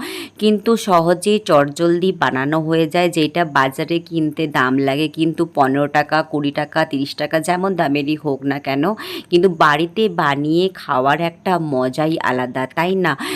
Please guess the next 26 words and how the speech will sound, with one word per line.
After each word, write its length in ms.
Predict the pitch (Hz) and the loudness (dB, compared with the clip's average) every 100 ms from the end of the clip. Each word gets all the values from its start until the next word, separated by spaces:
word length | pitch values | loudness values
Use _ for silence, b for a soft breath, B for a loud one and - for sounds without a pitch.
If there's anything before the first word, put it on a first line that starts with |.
| B | B
ভেজ 280 | 170 190 214 | 4 4 4
প্যাটিস, 480 | - 220 220 220 - | 2 0 0 -6 -4
আহ, 240 | 208 175 | 0 2
ছাড়াও 380 | 160 - 185 196 | 0 0 2 2
কিন্তু 340 | 202 202 180 196 | 0 -2 0 0
চিকেন 480 | - 151 160 160 | 0 0 2 2
দিয়েও 180 | 156 170 | 2 2
হতে 280 | 170 170 170 | 2 2 0
পারে। 380 | 165 165 160 170 220 B B - | 2 2 2 0 -2 B B -2
তো 80 | 208 | 4
আমি 280 | 175 175 202 | 6 6 4
আজকে 260 | 196 190 | 2 0
চিকেন 420 | 208 151 127 156 160 | -2 -4 -2 0 0
দিয়ে 120 | 175 | 2
বানাইনি, 460 | 175 175 180 185 | 2 2 0 0
ভেজ 440 | 196 156 127 127 - - | -2 0 0 0 -8 -8
বানিয়েছি। 640 | 147 151 170 175 170 202 214 320 B | 0 2 4 2 0 -4 -8 -10 B
যেহেতু 400 | 156 190 208 208 | 0 2 2 -2
একজনকে 600 | 214 160 - 147 165 165 | -4 -4 -4 -2 -2 -2
দেবার 380 | 170 143 143 156 | -2 0 2 2
আছে, 340 | 160 143 - 214 | 0 -2 -6 -4
তারা 340 | 190 139 139 | -2 0 -2
হচ্ছে, 520 | 139 139 - 160 160 - | -2 -8 -4 -2 -2 -2
আহ, 200 | 147 147 151 | -4 -2 0
ভেজ 100 | 156 143 - | -2 -2 -6
খায়, 280 | 147 160 | -2 -2